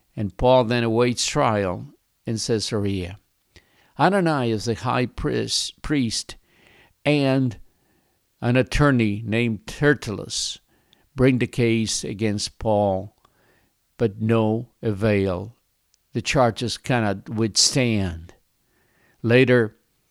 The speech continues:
um, taking his Jewish wife, Drusilla, to hear Paul speak of the righteousness,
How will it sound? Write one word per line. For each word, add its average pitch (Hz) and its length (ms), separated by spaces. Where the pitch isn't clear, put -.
um, 104 440
taking 123 720
his - 500
Jewish 135 400
wife, 113 580
Drusilla, 131 720
to 131 100
hear 131 380
Paul 127 800
speak - 800
of 104 180
the 107 140
righteousness, 120 1300